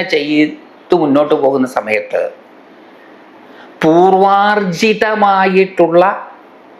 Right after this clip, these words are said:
കർമ്മങ്ങൾ ദഹിച്ചു പോകും. അത് പലതരത്തിലാണ് ദഹിച്ചു പോവുക. ചിലപ്പോൾ അത് രോഗങ്ങളായിട്ട് വന്നു പോകും,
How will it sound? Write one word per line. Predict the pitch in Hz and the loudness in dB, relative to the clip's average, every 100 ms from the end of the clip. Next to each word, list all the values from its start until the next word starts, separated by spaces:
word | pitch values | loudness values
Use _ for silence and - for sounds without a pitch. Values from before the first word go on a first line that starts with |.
| - - | -20 -4
കർമ്മങ്ങൾ | 151 143 147 165 196 185 147 120 156 - - 147 | -4 -2 -4 0 0 0 -2 -4 -4 -12 -4 -2
ദഹിച്ചു | 139 - - 127 | -2 -6 -4 -4
പോകും. | 101 92 - - - - - - - - - - - - - - - - - - - | -4 -8 -12 -20 -20 -20 -20 -20 -20 -20 -20 -20 -20 -20 -20 -20 -20 -20 -20 -10 -6
അത് | 135 127 139 | -4 -2 -2
പലതരത്തിലാണ് | 135 165 170 135 139 - 170 131 120 113 | -2 0 -2 -2 -4 -2 -2 0 -2 -2
ദഹിച്ചു | 110 104 - 104 | -2 -4 -6 -8
പോവുക. | 90 - - - - - - - - - - - | -8 -10 -10 -14 -20 -20 -20 -20 -20 -20 -20 -4
ചിലപ്പോൾ | 185 175 190 - 202 143 165 - 147 | 0 0 -2 0 0 0 -4 -6 -4
അത് | 165 160 | 0 2
രോഗങ്ങളായിട്ട് | 143 160 185 180 175 151 139 135 123 175 - 120 | 4 2 0 -2 0 2 2 -2 -2 -2 -2 -4
വന്നു | 117 117 117 | -2 -2 -2
പോകും, | 92 85 | -6 -6